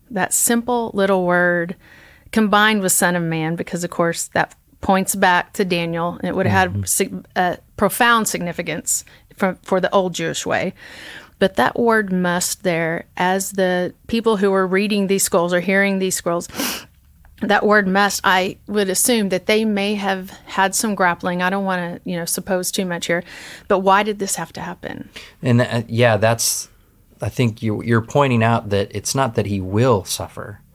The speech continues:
Speaker 2: but that he must.
Speaker 1: Must.
Speaker 2: That it's, it's kind of a, a necessity.
Speaker 1: It is a necessity for the way the thing,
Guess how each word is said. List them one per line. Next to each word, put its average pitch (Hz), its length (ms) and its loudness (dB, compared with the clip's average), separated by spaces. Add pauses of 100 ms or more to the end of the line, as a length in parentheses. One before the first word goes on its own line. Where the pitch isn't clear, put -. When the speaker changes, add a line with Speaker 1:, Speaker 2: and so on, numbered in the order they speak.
(480)
Speaker 2:
but - 120 -10
that 101 100 0
he 95 80 -2
must. 95 300 0
Speaker 1:
Must. - 460 -6
Speaker 2:
That 107 160 -2
it's, - 300 -4
it's - 180 -10
kind 117 200 0
of 98 60 -2
a, 98 260 -2 (200)
a 113 100 -4
necessity. 95 960 -4 (140)
Speaker 1:
It 196 160 -8
is 202 160 -4
a 208 40 -4
necessity 208 540 -4
for 190 200 -6
the 180 120 -4
way 180 320 -2
the 208 140 -6
thing, 190 420 -8